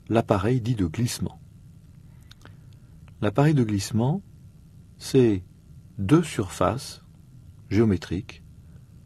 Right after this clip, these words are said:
complémentaires l'une de l'autre généralement. Si l'une face est convexe, l'autre sera concave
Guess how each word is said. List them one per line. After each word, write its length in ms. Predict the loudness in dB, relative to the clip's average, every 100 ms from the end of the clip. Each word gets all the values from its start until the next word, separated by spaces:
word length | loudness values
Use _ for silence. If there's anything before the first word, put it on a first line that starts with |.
| -20 -20 -20 -20 -10 2
complémentaires 600 | 4 6 6 6 4 2
l'une 140 | 2
de 100 | 2
l'autre 320 | 4 2 0
généralement. 600 | -2 -2 0 -2 -2 -4 -6 -14 -20 -18
Si 200 | -6 -2
l'une 180 | -2 0
face 320 | 0 -2 -2
est 160 | -6
convexe, 600 | 0 2 4 2 0 -14 -16 -20 -20 -20 -20 -20 -20 -14 -2
l'autre 280 | 0 0 -2
sera 280 | -6 -6 -6
concave 600 | -2 0 2 2 2 0